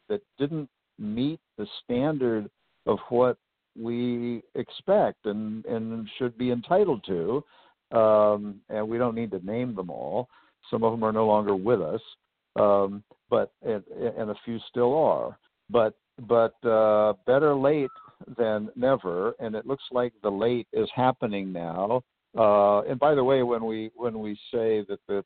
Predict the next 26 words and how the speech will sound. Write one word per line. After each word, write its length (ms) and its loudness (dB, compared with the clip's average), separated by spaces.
that 140 -2
the, 220 -2
that, 220 -2
that 180 -2
the 400 0
hearing 440 0
has 180 0
been 300 0
postponed 880 0
subject 400 -4
to 80 -4
the 100 -4
call 320 2
of 80 -2
the 80 -8
chair, 260 2
that's 200 0
a 60 -2
very 320 -2
standard 480 -6
kind 180 -4
of 140 -4
thing. 320 -4
They 120 2
could 160 -6
say 240 2